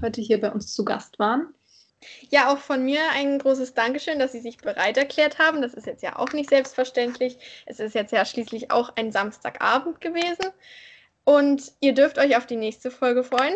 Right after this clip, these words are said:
Speaker 2: denn da werden wir wieder einen Gast haben. Welcher, das verraten wir noch nicht, hauptsächlich auch, weil wir es noch nicht so genau wissen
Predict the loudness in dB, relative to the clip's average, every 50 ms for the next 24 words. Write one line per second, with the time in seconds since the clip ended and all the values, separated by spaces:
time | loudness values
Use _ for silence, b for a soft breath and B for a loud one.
0 | 0 0 0 0 0 0 0 0 0 0 -2 -6 -4 0 2 2 2 2 0 0
1 | 0 0 0 0 -2 -4 -6 -2 0 0 2 0 0 -2 -4 -4 -6 _ _ _
2 | _ _ _ _ _ _ _ _ 2 6 6 6 6 4 2 2 2 4 4 2
3 | 2 0 -4 -6 -6 -8 -8 -4 0 0 0 0 0 0 0 0 0 0 -2 -2
4 | -4 -6 -6 -12 -10 -2 -2 -2 -2 0 0 0 0 0 -2 -6 -2 -2 -2 0
5 | 2 0 0 2 0 -4 -4 -2 -4 -4 -2 -2 0 0 0 0 -2 -4 -2 0
6 | 0 0 0 0 0 0 0 2 2